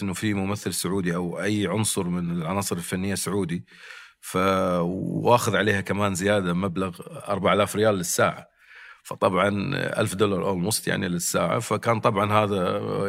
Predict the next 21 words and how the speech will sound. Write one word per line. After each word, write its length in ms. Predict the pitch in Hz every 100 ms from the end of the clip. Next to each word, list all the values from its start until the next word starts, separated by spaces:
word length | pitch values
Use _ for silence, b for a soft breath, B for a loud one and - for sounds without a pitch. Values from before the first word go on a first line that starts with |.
| 92 90
واي 320 | 87 110 107
لا، 200 | 98 90 -
ليش 340 | 92 104 110 117
لا 200 | 101 87
يعني 260 | 82 98
تدورون 440 | 90 101 98 117 98
السعوديين. 540 | - 87 87 87 85 B B B B B B _
فطبعًا، 680 | - 156 175 175 185 170 156
آه، 1000 | 139 120 104 101 92 90 92 92 - -
وجت 440 | 131 147 165 214 208
من 80 |
هنا 180 | 196 190
يعني 280 | 151 131 123
ال-، 840 | 113 110 - - - - 101 - - - b b b -
كنت 260 | 113 117
بنتج 320 | 131 120 110
أنا 280 | 117 110 98
أول 560 | 92 110 98 92 87 87
سهرة 360 | - 92 92
لي، 340 | 95 95 90 87
سهرة 640 | - 92 92 87 85 -